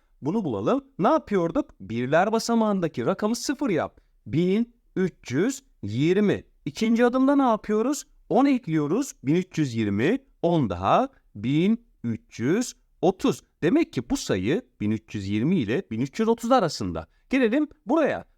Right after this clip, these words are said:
Dört bin dört yüz elli sekiz sayısı. Birler basamağını sıfır yap. Dört bin dört yüz elli sayısı yapar. Küçük onluğu dört bin dört yüz elli. Büyük onluğunu bulmak için on ekle.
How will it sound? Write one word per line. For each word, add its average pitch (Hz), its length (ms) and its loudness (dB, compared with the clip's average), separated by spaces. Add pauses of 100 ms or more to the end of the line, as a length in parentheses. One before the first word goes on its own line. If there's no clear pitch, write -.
(100)
Dört 214 260 0
bin 254 160 4
dört 277 220 -2
yüz 247 140 0
elli 247 200 0
sekiz 254 300 -4
sayısı. 131 460 -4 (220)
Birler 190 360 2
basamağını 104 460 0
sıfır 233 320 -2
yap. 160 300 0 (220)
Dört 143 320 -2
bin 92 240 -2
dört 101 280 0
yüz 90 240 -8 (180)
elli 202 320 2
sayısı 254 420 0
yapar. 151 340 2 (360)
Küçük 226 300 -4
onluğu 156 380 0
dört 185 240 0
bin 208 160 2
dört 175 220 0
yüz 247 100 2
elli. 254 400 2
Büyük 160 260 -2
onluğunu 180 400 0
bulmak 160 320 0
için 196 560 0 (420)
on 165 160 4
ekle. 107 760 0